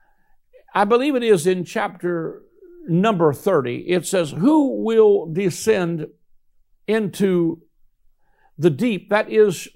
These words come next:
to bring up the words of this law. "Who will go across the sea?" That is to bring the words of this law for us that we may hear it and do it. Or, "Who will ascend up to heaven?" That is to bring the words of this law down that we may he-, hear it and do it. And then, "Who will descend,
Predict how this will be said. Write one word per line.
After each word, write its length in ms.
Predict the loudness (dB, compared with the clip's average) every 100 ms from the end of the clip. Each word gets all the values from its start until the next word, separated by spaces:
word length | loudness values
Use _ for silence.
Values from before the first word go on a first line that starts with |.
| -14
to 100 | -4
bring 300 | 0 0 -2
up 320 | -2 -4 -6 _ -12
the 200 | -4 0
words 320 | 0 0 0
of 120 | -2
this 200 | -2 -4
law. 480 | -2 2 4 4 2
"Who 140 | 2
will 100 | 4
go 160 | 4 2
across 480 | -2 -6 -6 -6 -8
the 160 | -12
sea?" 480 | -10 -4 -4 -4 -10 _ -4
That 160 | 0
is 160 | 0 0
to 80 | -2
bring 280 | -2 0 0
the 80 |
words 260 | 0 0 -2
of 100 | -4
this 220 | -4 -4
law 420 | 2 6 6 4 -2 _ _ _
for 300 | _ 2 4
us 140 | 4 0
that 120 | -2
we 160 | 0 -2
may 220 | -4 -4
hear 240 | -2 -2
it 120 | -2
and 240 | -4 -4 -2
do 200 | 0 0
it. 100 | 0
Or, 140 | 0 2
"Who 180 | 4 4
will 180 | 4
ascend 380 | 2 0 -2 0
up 180 | -2 -2
to 140 | -4
heaven?" 320 | 0 0 0 -2
That 180 | 0
is 220 | 2 2 0
to 100 | -6
bring 240 | -4 -2
the 80 | -2
words 260 | -2 -2
of 100 | -6
this 180 | -10 -10
law 400 | -4 -2 -2 -4 _ _ _ 0
down 300 | 2 2 0
that 140 | -2
we 120 | -2
may 200 | -2 -4
he-, 180 | -4 -6 -6
hear 260 | -2 0
it 80 | 0 -2
and 200 | -6 2
do 160 | 2
it. 80 | 2
And 160 | -2 0
then, 120 | 0
"Who 140 | 4
will 140 | 4 4
descend, 540 | 0 -4 -4 -4 -8